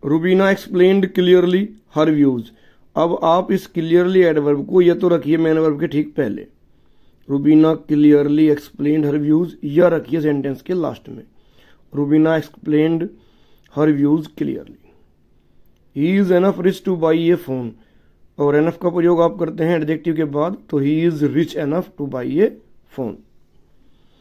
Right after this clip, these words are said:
I was too glad to meet her, यहाँ पे ये नेगेटिव सेंस हो जाएगी to के साथ, तो आप लिखेंगे very। I was very glad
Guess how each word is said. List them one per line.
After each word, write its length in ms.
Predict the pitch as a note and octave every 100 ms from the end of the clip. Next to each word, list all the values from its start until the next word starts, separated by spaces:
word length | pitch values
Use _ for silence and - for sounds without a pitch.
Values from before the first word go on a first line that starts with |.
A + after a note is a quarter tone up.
| _ _ _ -
I 100 | D#3+
was 260 | E3+ F3+ F#3 -
too 100 | G3+ F3+
glad 240 | F3+ F#3 E3+
to 100 | F3
meet 260 | E3 D3
her, 100 | C3 - _ _ _ _ _ _ -
यहाँ 280 | C#3+ D3+ E3+
पे 360 | F#3 F#3 F#3 -
ये 120 | D#3
नेगेटिव 280 | D#3+ E3 E3+
सेंस 240 | E3+ D#3+
हो 60 | D#3
जाएगी 280 | D#3+ D#3+
to 180 | D#3+ F3
के 60 | E3
साथ, 200 | F3 G3
तो 300 | - E3 D#3+
आप 100 | E3+
लिखेंगे 260 | C#3+ D#3
very। 300 | D3 C3+ A#2 - _ _ _ _ _ -
I 100 | D3+
was 220 | E3 D#3+ C#3
very 220 | D3 D#3+ D#3+
glad 320 | D3+ D3+ D#3+